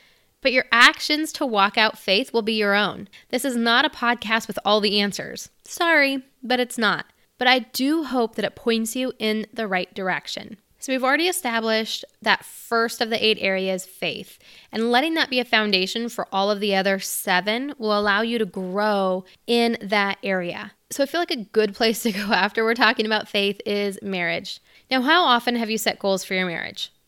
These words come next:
Honestly. Now, I know a lot of people who have set a vision for what you want it to be. We all have hopes and dreams for, for the life that we wanna live with our partners.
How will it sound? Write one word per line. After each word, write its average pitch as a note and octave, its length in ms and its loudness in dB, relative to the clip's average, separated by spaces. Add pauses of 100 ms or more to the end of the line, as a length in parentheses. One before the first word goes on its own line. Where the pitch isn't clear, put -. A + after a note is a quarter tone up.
(420)
Honestly. F#3 540 0 (180)
Now, A#3+ 220 2
I C4+ 80 4
know D4+ 120 2
a - 20 2
lot A3+ 280 6
of - 80 -6
people A#3 280 2
who A3 60 2
have G3+ 120 2
set G#3 160 2
a G3 40 2
vision F#3 640 -2
for G#3+ 220 -2
what G3+ 160 0
you G#3+ 120 0
want G3 160 2
it F#3 100 -8
to G3+ 100 -6
be. F3+ 360 -2 (380)
We - 100 -8 (140)
all C#4 140 -4
have C4+ 180 0
hopes A3+ 260 0
and G#3 140 -2
dreams F#3+ 520 0
for, G3 400 0
for G3 340 4
the G3 140 0
life F#3+ 320 0
that B3+ 100 -2
we A#3 120 0
wanna G3 260 0
live F#3+ 200 0
with F#3+ 120 -6
our F#3 120 -4
partners. - 640 -4